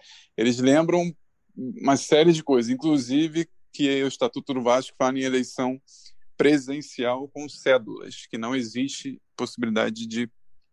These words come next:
eleição online no Estatuto do Vasco. Mas a Lei Pelé permitiu, nesse momento de pandemia, que se pudesse realizar a eleição online, né?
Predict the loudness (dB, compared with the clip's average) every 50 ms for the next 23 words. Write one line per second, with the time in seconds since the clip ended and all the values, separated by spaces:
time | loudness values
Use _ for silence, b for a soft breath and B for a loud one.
0 | _ _ _ _ _ _ -6 -4 -4 -4 -4 -4 -4 -4 -2 -2 -4 -4 -4 -4
1 | -6 -6 -6 -4 -4 -4 -4 -6 -12 -10 -8 -8 -4 -2 -2 -4 -4 -8 -20 _
2 | _ B B B B B B B B B B B B B _ _ -2 2 4 4
3 | 6 4 4 2 -2 0 2 2 4 6 6 4 4 4 4 2 4 4 4 4
4 | 4 0 -2 -4 _ -10 -10 -10 -10 -14 -14 -16 -12 -8 -8 -8 -6 -8 -8 -10
5 | -10 -10 -10 -6 -4 -4 -4 -6 -6 -6 -4 -2 -2 -2 -4 -4 -2 -2 0 0
6 | 0 -2 -4 -6 -8 -6 -4 -4 -4 -4 -6 _ _ _ _ _ -16 -16 -14 -16
7 | _ _ -6 -2 2 2 4 2 2 0 -6 -14 -16 -6 0 0 2 2 2 -2
8 | 0 0 0 0 0 0 -4 -6 -6 -10 -12 -12 -12 -12 -12 -16 _ _ _ _
9 | -8 -6 -4 -2 0 0 0 -2 -4 -8 -10 -8 -10 -10